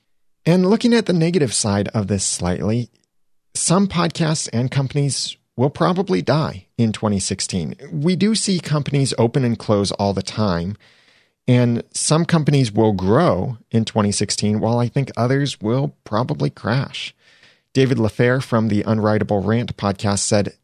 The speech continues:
quote, "SoundCloud will either go under or be sold to a private investment firm and retooled. Either way, not viable for podcasters. No surprise," unquote. I agree. I think SoundCloud will probably die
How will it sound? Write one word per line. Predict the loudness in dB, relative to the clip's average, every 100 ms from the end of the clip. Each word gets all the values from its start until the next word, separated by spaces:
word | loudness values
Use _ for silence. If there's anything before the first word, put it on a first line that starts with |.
| _ -2
quote, | -2 -2 -4
"SoundCloud | -8 -2 0 -2 0 0 2
will | 0 0
either | 0 0 0
go | 2 2 4
under | 2 2 -2 -6 _ _ 0
or | 2
be | 2
sold | 0 2 0
to | 0 -2
a |
private | 0 0 2 0 -4
investment | -2 -2 2 0 0 -2 -4
firm | -8 -4 -2 0 -2 -4
and | 0 0 0 -4 _ -2
retooled. | 0 0 2 2 2 -4 -10 -2
Either | 0 2
way, | 2 2 -2 -8 _ -2
not | 0 0
viable | 0 0 0 0
for | -2 -6
podcasters. | -4 -4 -2 -2 -4 -6 -8 -10 _ -2
No | 0 0
surprise," | -2 -4 -4 -4 -10 -16 _ _ -2
unquote. | 0 0 -2 -2 -18 -20 -20 -2
I | 2
agree. | 2 4 2 0
I | 0 0
think | 2 0 0
SoundCloud | -4 -2 0 0 0 0 2 2 0 -2
will |
probably | -4 2 4 4 2 0
die | 0 0 2 0 0